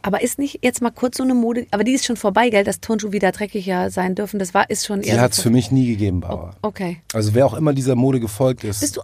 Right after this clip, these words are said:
Speaker 1: auch so ein Turnschuh-Freak, dass man, ich hab jetzt heute, ich, ich glaube, Bowser hat einen S-, äh, Song gemacht und so, eine, „Hier stehen Schuhe für fünf, über fünftausend Euro Schuhe rum“, ste-, kommt da drin vor.
Speaker 2: Voila, natürlich.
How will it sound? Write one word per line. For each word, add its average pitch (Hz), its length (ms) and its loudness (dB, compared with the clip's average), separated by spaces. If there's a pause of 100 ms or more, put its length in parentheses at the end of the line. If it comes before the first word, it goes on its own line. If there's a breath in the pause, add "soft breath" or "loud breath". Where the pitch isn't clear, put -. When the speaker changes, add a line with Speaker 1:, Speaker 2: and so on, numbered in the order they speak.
Speaker 1:
auch - 100 -14
so 320 140 -4
ein 294 60 -2
Turnschuh-Freak, 294 760 -6
dass 269 180 -2
man, 254 120 -2 (180 loud breath)
ich - 180 -4
hab 254 100 0
jetzt - 300 0
heute, 277 280 4
ich, - 320 0
ich - 160 -4
glaube, 277 260 4
Bowser 202 540 2
hat 294 140 -4
einen 320 80 2
S-, - 160 -4
äh, 262 260 2
Song 285 240 2
gemacht 294 300 0
und 262 80 -2
so, 247 120 -4
eine, 254 300 0 (240 loud breath)
„Hier 247 160 -4
stehen 233 200 -6
Schuhe - 240 -4
für 240 140 -10
fünf, 247 280 -6 (120)
über 247 260 4
fünftausend 247 680 0
Euro 226 280 6
Schuhe 196 300 -2
rum“, 160 320 -2 (260 loud breath)
ste-, - 220 -8
kommt 208 240 -2
da 190 80 4
drin 180 220 -4
vor. 165 360 -2
Speaker 2:
Voila, 131 300 6
natürlich. 101 560 -2